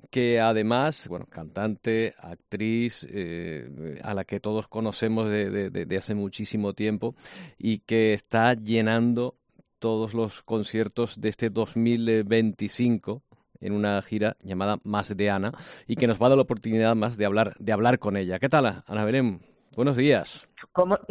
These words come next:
Speaker 2: ¿Qué tal? Buenos días, ¿cómo estás, Roberto?
Speaker 1: Pues estoy encantado de hablar con usted, créame,
Speaker 2: <laughs>
Speaker 1: créame. Porque es un arti-,
Speaker 2: Igualmente, igual.
Speaker 1: es un artista transversal,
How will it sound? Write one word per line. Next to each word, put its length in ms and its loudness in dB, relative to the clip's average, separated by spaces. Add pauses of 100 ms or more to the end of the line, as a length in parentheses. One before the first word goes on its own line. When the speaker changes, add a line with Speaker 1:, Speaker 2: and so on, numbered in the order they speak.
Speaker 2:
¿Qué 120 4
tal? 360 6
Buenos 340 2
días, 300 2
¿cómo 180 -6
estás, 380 -4
Roberto? 260 -2
Speaker 1:
Pues 240 0
estoy 320 -2
encantado 680 0
de 80 -2
hablar 240 -4
con 100 -6
usted, 220 -16
créame, 600 0
Speaker 2:
<laughs> 80 -20
Speaker 1:
créame. 380 -4 (240)
Porque 220 -4
es 100 0
un 80 4
arti-, 220 0
Speaker 2:
Igualmente, 180 -4
igual. 260 -6
Speaker 1:
es 200 -6
un 100 0
artista 400 0
transversal, 920 0